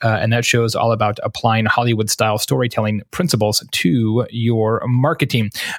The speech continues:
Uh, I wanna take just a moment here before, uh, we close out the show and ask a couple more questions of our special, special guests, uh, to recognize our fantastic sponsors here on Social Pros as we enter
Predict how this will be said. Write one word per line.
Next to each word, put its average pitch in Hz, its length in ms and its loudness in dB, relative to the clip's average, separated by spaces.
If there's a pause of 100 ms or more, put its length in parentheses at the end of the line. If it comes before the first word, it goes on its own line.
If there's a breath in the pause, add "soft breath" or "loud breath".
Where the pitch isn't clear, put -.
(100)
Uh, 151 40 0
I 143 100 2
wanna 156 160 0
take 165 160 -2
just 175 200 -2
a - 20 2
moment 156 240 0
here 147 280 0
before, 131 600 0
uh, 123 160 0
we 120 260 0
close 143 300 -2
out 123 160 0
the 117 100 -2
show 147 380 2
and 110 80 -4
ask 117 160 0
a - 20 -2
couple - 140 -2
more 123 220 0
questions 120 400 0
of 113 80 2
our 110 100 0
special, - 460 0
special 131 340 0
guests, 120 420 0 (240 loud breath)
uh, 127 220 0
to 123 140 0
recognize 120 520 0
our 117 80 2
fantastic 117 540 0
sponsors 120 380 0
here 131 200 0
on 120 160 0
Social 139 300 0
Pros 135 280 0
as 120 140 0
we 123 140 0
enter 139 340 0